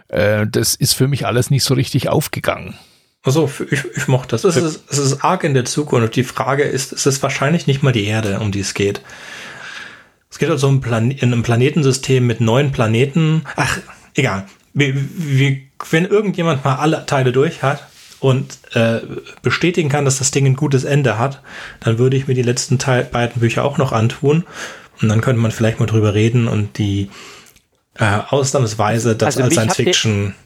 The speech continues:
Speaker 2: gelten lassen.
Speaker 3: Mich habt ihr, habt ihr, mich habt ihr jetzt schon nicht geködert. Also das, ich kann jetzt irgendwie nicht, nicht, noch nicht mal ansatzweise Neugierde bekunden, dass ich das lesen wollte.
Speaker 2: Ja, also Necromancer in Space ist nichts für dich. Weil ich hab, mich hat das total gecatcht.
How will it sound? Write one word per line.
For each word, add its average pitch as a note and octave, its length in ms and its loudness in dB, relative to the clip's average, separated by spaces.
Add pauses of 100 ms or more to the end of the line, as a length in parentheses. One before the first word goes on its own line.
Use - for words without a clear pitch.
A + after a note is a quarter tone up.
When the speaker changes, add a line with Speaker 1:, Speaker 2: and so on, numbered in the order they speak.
(440)
Speaker 2:
gelten G2 300 0
lassen. G2+ 420 -2
Speaker 3:
Mich D3+ 260 0
habt F#3 160 -2
ihr, E3+ 180 2
habt - 180 -4
ihr, D#3+ 160 2 (240)
mich C#3 240 2
habt D#3+ 160 0
ihr C#3 60 4
jetzt D3+ 180 2
schon B2+ 180 2
nicht A#2 160 0
geködert. B2 580 0
Also A2 220 -4
das, G#2+ 240 -4
ich - 320 -18
kann C3 200 0
jetzt A#2+ 120 -2
irgendwie A#2+ 220 -4
nicht, - 400 -6 (320)
nicht, B2+ 580 -2
noch C#3 140 0
nicht D#3+ 100 2
mal E3+ 100 2
ansatzweise B2+ 760 0
Neugierde C3+ 520 2
bekunden, B2 540 -2
dass A#2 160 -2
ich A2+ 100 -8
das - 180 -18
lesen A#2+ 280 -10
wollte. A#2 280 -12 (140)
Speaker 2:
Ja, A#2 140 0 (320)
also C3+ 160 0
Necromancer E3 580 2
in C3+ 120 2
Space E3+ 600 0
ist - 280 0
nichts - 180 0
für - 100 -2
dich. - 300 -2 (480)
Weil G#3+ 160 2
ich - 120 -4
hab, D#3+ 120 -2
mich C#3 160 2
hat C#3+ 80 0
das B2+ 80 0
total A2 300 0
gecatcht. - 480 -10